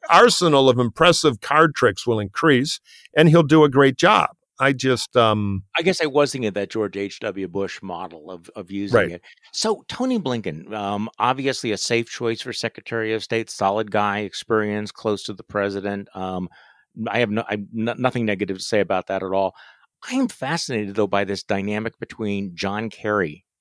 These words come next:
Speaker 2: being, you know, in the cabinet and having this, being in every single meeting and being on the National Security Council. Is, is that gonna be complicated?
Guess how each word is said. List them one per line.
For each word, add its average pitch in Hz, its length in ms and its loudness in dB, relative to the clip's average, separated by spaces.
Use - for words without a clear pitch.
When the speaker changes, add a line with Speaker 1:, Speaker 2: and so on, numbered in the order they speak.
Speaker 2:
being, 104 380 -2
you 101 160 -10
know, 95 100 -6
in 101 160 -6
the 98 80 -4
cabinet 104 520 -2
and 101 560 -6
having 110 600 -6
this, 95 280 -6
being 117 160 2
in 104 180 -2
every 117 200 -4
single 117 300 -4
meeting 107 360 -4
and 95 180 -4
being 104 260 -4
on 104 120 -8
the 107 60 -6
National 104 360 -8
Security 104 440 -6
Council. 107 500 -4
Is, 147 220 -4
is 147 140 -4
that 226 140 -2
gonna 349 140 -4
be 339 100 0
complicated? 180 800 -4